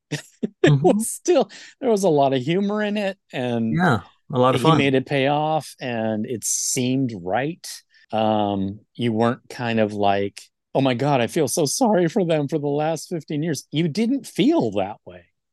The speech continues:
Speaker 1: And,
Speaker 2: <clears throat>
Speaker 1: and this is Doctor Who. You don't want to feel that way for an extended time. For every turn left, you know, it's like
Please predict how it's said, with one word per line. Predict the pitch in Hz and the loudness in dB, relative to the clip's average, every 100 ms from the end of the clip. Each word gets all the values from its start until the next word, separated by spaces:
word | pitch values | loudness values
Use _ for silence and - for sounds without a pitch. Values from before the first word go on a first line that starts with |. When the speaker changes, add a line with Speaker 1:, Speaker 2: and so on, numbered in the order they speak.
| _ _ - | _ _ 0
Speaker 1:
And, | 123 143 - | 0 0 -2
Speaker 2:
<clears throat> | |
Speaker 1:
and | 143 139 175 | 0 2 0
this | 180 | 0
is | 196 143 | -2 0
Doctor | 160 165 170 | 0 0 -4
Who. | 123 180 135 92 - _ _ | 0 2 2 0 -10 _ _
You | 123 160 | -6 -4
don't | 123 143 139 180 | -2 0 0 0
want | 139 135 127 | -4 -6 -8
to | |
feel | 123 151 143 | -4 -2 -2
that | 117 113 117 | -2 -6 -2
way | 107 104 | -4 -4
for | 117 | -6
an | 107 | -6
extended | 101 - 113 104 101 | -8 -8 -6 -2 -4
time. | - 104 87 135 _ _ _ | -4 -8 -8 -14 _ _ _
For | 135 | 2
every | 131 151 175 | 2 4 2
turn | - - 165 143 | 0 0 2 4
left, | 131 127 101 95 - - - _ _ _ _ | 4 2 -2 -6 -16 -20 -20 _ _ _ _
you | 135 | -2
know, | 120 | -2
it's | 120 113 | 0 0
like | 139 | 0